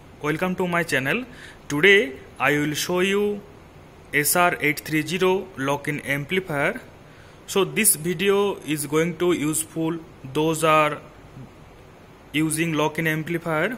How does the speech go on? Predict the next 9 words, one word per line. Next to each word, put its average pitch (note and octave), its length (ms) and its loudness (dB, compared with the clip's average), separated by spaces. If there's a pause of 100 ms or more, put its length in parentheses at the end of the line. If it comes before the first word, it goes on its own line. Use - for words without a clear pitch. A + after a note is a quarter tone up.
(100)
for D3 180 -2
the F#3+ 160 0
first - 380 -6
time. A2+ 240 -4 (640)
So A3+ 360 2
as E3+ 200 2
you G3 100 0
can G3+ 180 0
see, A#3+ 320 -2